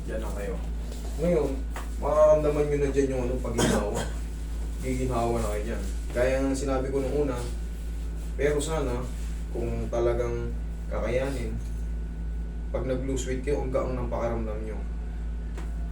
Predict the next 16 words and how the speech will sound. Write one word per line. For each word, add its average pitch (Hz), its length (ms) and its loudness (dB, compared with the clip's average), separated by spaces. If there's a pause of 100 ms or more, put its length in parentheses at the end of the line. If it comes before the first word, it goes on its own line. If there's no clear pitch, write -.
(120)
Kasi 175 200 0
malakas 147 440 2
na 135 100 -2
to 143 140 0
eh. 117 160 2 (140)
Sanay 151 380 4
na 151 140 2
to 151 80 0
sa 135 160 2
bigat. 117 340 0 (400)
Malakas 117 380 -2
na 127 100 -2
yung 120 140 0
mga 113 140 0
lower 107 300 2
nyo. 113 180 -4